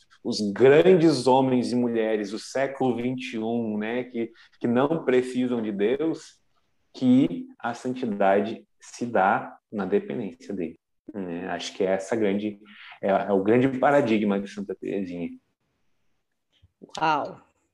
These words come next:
Speaker 2: Palavras profundas, realmente.
Speaker 1: <laughs>
Speaker 2: É, padre, e qual foi o legado de Santa Teresinha para o senhor?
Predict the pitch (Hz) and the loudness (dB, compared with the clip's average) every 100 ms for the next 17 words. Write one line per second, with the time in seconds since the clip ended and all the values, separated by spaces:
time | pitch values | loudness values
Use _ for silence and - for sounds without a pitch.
0 | _ 170 151 165 175 175 170 165 - 165 | _ -4 -2 -2 -6 -8 -10 -10 -10 -8
1 | 165 180 170 160 160 - - - 180 202 | -4 -2 -4 -6 -12 -16 -18 -8 -4 -2
2 | 151 156 170 170 - 214 - - _ _ | -2 -2 -2 -4 -6 -8 -12 -18 _ _
3 | - - - 202 196 196 196 196 185 170 | -20 -20 -6 -2 2 4 6 4 4 2
4 | 170 - _ _ _ _ 226 202 190 175 | -2 -8 _ _ _ _ -2 0 -2 -6
5 | - 247 277 285 - - _ _ _ _ | -4 0 0 0 -12 -20 _ _ _ _
6 | _ - 247 277 285 269 247 247 214 208 | _ 0 2 2 2 2 2 0 0 0
7 | 202 202 208 - 214 208 214 214 190 170 | -2 -8 -12 -8 -6 -6 -6 -4 -4 -4
8 | 190 190 196 226 226 - _ _ _ _ | -8 -6 -6 -8 -10 -16 _ _ _ _
9 | _ 180 175 185 - 160 | _ -6 -6 -8 -14 -16